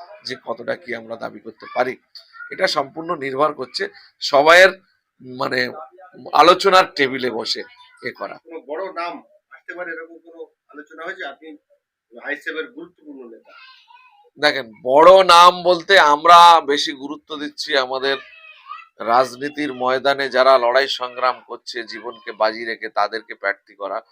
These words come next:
Speaker 1: বেশি বেশি আমরা গুরুত্ব দিচ্ছি। এরপরে যদি কেউ, মানে, সততার সঙ্গে, নিষ্ঠার সঙ্গে আমাদের আদর্শকে এগিয়ে নিয়ে যাওয়ার জন্য দায়িত্বভার গ্রহণ করে যদি আমাদের সঙ্গে লড়াইয়ের ময়দানে অংশগ্রহণ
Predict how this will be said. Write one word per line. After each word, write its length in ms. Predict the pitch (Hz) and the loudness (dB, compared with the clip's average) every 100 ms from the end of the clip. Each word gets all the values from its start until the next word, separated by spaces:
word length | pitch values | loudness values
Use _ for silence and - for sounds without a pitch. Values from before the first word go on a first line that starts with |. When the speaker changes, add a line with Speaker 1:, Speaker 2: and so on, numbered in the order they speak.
| _ _ _ | _ _ _
Speaker 1:
বেশি 260 | 113 - 113 | -8 -6 -6
বেশি 320 | 110 - 143 | -12 -10 -10
আমরা 240 | 110 110 | -10 -12
গুরুত্ব 440 | 113 98 95 _ 92 | -14 -18 -20 _ -20
দিচ্ছি। 340 | 90 - - - - - - - - 156 | -18 -12 -12 -14 -16 -16 -16 -18 -4 0
এরপরে 440 | 185 185 180 185 | 0 2 2 4
যদি 240 | 165 165 170 | -2 -6 -4
কেউ, 220 | 180 180 175 - - _ _ _ | -2 0 -2 -6 -12 _ _ _
মানে, 200 | 143 151 | -6 -6
সততার 500 | - 135 139 160 170 | -4 -4 -4 2 2
সঙ্গে, 440 | 170 160 156 160 | 2 -6 -6 -8
নিষ্ঠার 420 | 156 139 - 170 156 | -8 -6 -4 -2 -2
সঙ্গে 440 | - 151 147 160 | -4 -8 -6 -6
আমাদের 360 | 139 135 139 143 | -6 -8 -4 -4
আদর্শকে 680 | 127 127 139 - 143 156 165 _ - _ _ | -2 -4 -6 -10 -10 -10 -10 _ -20 _ _
এগিয়ে 380 | 156 160 196 185 | -2 2 2 2
নিয়ে 240 | 160 165 | 2 2
যাওয়ার 300 | 170 175 165 | 6 6 6
জন্য 240 | 151 160 | -4 -8
দায়িত্বভার 640 | 147 143 147 - 160 147 147 | -2 0 -2 -6 0 0 0
গ্রহণ 320 | 127 135 151 | -8 -14 -14
করে 240 | 151 147 | -8 -8
যদি 260 | 139 135 147 - | -8 -12 -14 -16
আমাদের 320 | 127 139 135 | -16 -14 -14
সঙ্গে 300 | - 135 131 | -16 -18 -12
লড়াইয়ের 360 | 120 127 139 | -10 -8 -10
ময়দানে 360 | 127 127 123 120 | -10 -14 -14 -16
অংশগ্রহণ 480 | 113 110 110 117 | -20 -20 -20 -20